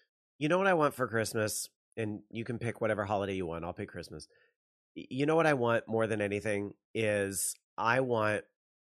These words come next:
Phil Spencer to fire Bobby Kotick with cause on December thirtieth, and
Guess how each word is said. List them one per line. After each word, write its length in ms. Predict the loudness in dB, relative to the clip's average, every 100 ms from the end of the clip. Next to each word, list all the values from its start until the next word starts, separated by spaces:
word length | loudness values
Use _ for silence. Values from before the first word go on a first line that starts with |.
| _ _ _ -2
Phil 120 | -2
Spencer 680 | 0 0 0 0 0 -2 -4
to 80 | -10
fire 480 | -2 2 4 4 2
Bobby 320 | 2 2 0
Kotick 460 | -2 -2 -2 -4
with 260 | -2 -4 -4
cause 460 | -2 0 0 -4 -6
on 100 | -8
December 340 | -6 -6 -6
thirtieth, 520 | -4 -4 -2 -6 -6 -4
and 360 | -2 -2 -6